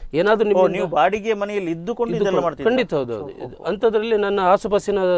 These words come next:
Speaker 1: ಜನಗಳಿದ್ದಾರಲ್ಲ,
Speaker 2: ಹ್ಮ್.
Speaker 1: ಅದರಲ್ಲೂ ರಾಮಕ್ಷತ್ರಿಯ ಸಮಾಜದ ಹೆಚ್ಚಿನವರಲ್ಲಿ ಇರುವಂಥದ್ದು, ಅವರಲ್ಲಿ ಒಬ್ಬೊಬ್ರು ಎಲ್ಲ friends ಹತ್ರ ಕೇಳಿದೆ, "ಇವತ್ತು ಹೀಗೆ ಹೀಗೆ ಮಾಡ್ಲಿಕ್ಕೆ ಹೊರಟಿದ್ದೇನೆ, ಆ,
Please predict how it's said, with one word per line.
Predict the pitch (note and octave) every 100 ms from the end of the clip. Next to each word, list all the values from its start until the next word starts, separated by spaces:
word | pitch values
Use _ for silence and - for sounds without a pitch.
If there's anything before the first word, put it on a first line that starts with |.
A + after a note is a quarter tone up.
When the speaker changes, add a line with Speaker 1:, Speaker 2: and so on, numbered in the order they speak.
| E3+
Speaker 1:
ಜನಗಳಿದ್ದಾರಲ್ಲ, | D#3 D#3 G#3+ A#3 G#3 D3 C3 A#2+
Speaker 2:
ಹ್ಮ್. | C3 - C3+
Speaker 1:
ಅದರಲ್ಲೂ | D3+ G3+ G#3 G3
ರಾಮಕ್ಷತ್ರಿಯ | E3+ G#3 - F3 F3 D#3+
ಸಮಾಜದ | D#3 D#3 D3 C#3+ C#3+ C#3 C3+ C3+
ಹೆಚ್ಚಿನವರಲ್ಲಿ | C3 D#3+ G#3 G3+ D#3+ D#3
ಇರುವಂಥದ್ದು, | C#3+ B2+ A2+ G#2+ G2+ - _ -
ಅವರಲ್ಲಿ | F#3+ A3+ A3+
ಒಬ್ಬೊಬ್ರು | G#3+ G3+ G#3+ G#3
ಎಲ್ಲ | G3+ G#3
friends | - G3 F3
ಹತ್ರ | F#3 F3+
ಕೇಳಿದೆ, | E3+ C#3+ D3
"ಇವತ್ತು | E3+ E3+ F3
ಹೀಗೆ | E3 D#3 E3
ಹೀಗೆ | D#3+
ಮಾಡ್ಲಿಕ್ಕೆ | D#3 E3 E3
ಹೊರಟಿದ್ದೇನೆ, | D#3 D#3 D#3+ D3 C3+ B2+ B2
ಆ, | A#2+